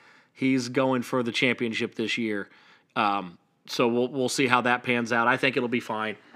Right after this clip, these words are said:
Uh, fourth pick off the board, a little bit of a, a surprise, was Treylon Burks, uh, out of Tennessee.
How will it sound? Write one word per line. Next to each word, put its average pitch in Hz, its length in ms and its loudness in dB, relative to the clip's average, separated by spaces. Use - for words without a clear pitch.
Uh, 113 240 0
fourth 277 380 2
pick 180 280 4
off - 220 4
the 151 60 2
board, 131 260 4
a 151 40 4
little 160 180 2
bit 156 140 2
of 131 100 2
a, 117 340 2
a 127 100 0
surprise, 110 520 2
was 110 240 -2
Treylon 139 580 2
Burks, 120 440 0
uh, 135 40 0
out 113 220 2
of 110 80 -2
Tennessee. 127 800 -2